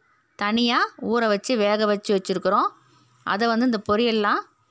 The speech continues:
காயெல்லாம் வெந்ததுக்கு அப்புறம் ஆட் பண்ணிக்கலாம்.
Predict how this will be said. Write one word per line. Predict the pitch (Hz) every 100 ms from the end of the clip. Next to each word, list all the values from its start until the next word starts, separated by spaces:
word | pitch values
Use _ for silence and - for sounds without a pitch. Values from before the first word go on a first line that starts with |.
| _ _ _ _ -
காயெல்லாம் | 208 226 233 226
வெந்ததுக்கு | 202 226 226 226
அப்புறம் | 190 - 214 311 427 _ _
ஆட் | - 185 196 -
பண்ணிக்கலாம். | 185 180 175 175 233